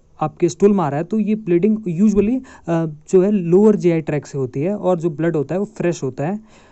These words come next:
जिसको बोला जाता है हेमाटोचीजिया या कुछ लोग उसको हेमाटोकीजिया भी बोलते हैं,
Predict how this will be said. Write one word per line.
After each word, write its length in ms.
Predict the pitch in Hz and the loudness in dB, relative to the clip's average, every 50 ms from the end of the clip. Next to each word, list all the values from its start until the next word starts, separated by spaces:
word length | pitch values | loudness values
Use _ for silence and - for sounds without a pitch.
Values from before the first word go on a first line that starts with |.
| _ _ _ _ _ _ _ _ _ _ _ _ _ _ _ _ _ - | _ _ _ _ _ _ _ _ _ _ _ _ _ _ _ _ _ -16
जिसको 360 | 160 147 170 180 - - 208 | -8 -4 -4 -2 2 2 2
बोला 200 | 180 180 175 175 | 4 4 2 2
जाता 240 | 160 151 143 - 208 | 2 0 0 0 0
है 80 | 214 | 0
हेमाटोचीजिया 760 | 180 147 143 147 143 135 175 170 - - 165 151 139 160 208 233 | 0 0 0 -2 -2 -2 -2 -2 -2 -2 -2 0 2 2 2 2
या 120 | 233 220 | 2 -2
कुछ 240 | 214 214 185 170 - | -2 -2 -4 -2 2
लोग 140 | 202 190 180 | 2 2 0
उसको 200 | 185 - - 208 | 0 0 2 2
हेमाटोकीजिया 840 | 160 139 135 139 135 175 180 175 - 170 170 160 147 151 160 156 | 2 2 -2 -4 -4 -4 -6 -6 -4 -4 -2 -2 0 0 -2 -2
भी 100 | 151 156 | -2 -2
बोलते 320 | 139 135 127 123 120 - | -4 -6 -6 -8 -8 -8
हैं, 140 | 147 190 190 | -8 -8 -8